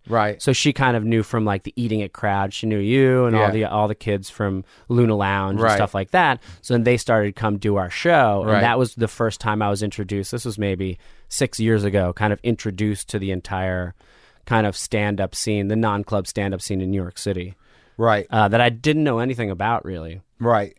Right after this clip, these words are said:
Speaker 2: And, um, and so we were still doing sketch, still doing sets, and I was trying to write stuff for myself,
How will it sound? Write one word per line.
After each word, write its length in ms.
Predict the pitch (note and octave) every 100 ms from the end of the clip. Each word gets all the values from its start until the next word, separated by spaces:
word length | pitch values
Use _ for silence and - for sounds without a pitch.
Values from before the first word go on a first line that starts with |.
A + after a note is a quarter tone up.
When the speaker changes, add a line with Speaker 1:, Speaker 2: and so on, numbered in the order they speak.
| -
Speaker 2:
And, 340 | A#2+ A#2 A2
um, 560 | G#2+ G2+ F#2+ F#2 F2 F#2 _ _ _ _ _ _ _
and 120 | B2 B2+
so 100 | C3
we 80 |
were 80 | B2+
still 260 | - D3+ C#3+
doing 180 | C#3+ B2+
sketch, 300 | - B2 -
still 200 | - A#2+
doing 180 | A#2 G#2+
sets, 380 | - G#2 -
and 100 | G#2+
I 180 | G2+ A2
was 160 | A#2 -
trying 300 | - A#2+ B2
to 40 |
write 200 | A#2 G#2+
stuff 180 | - A2+
for 120 | -
myself, 540 | G#2+ F#2+ - G2+ F#2+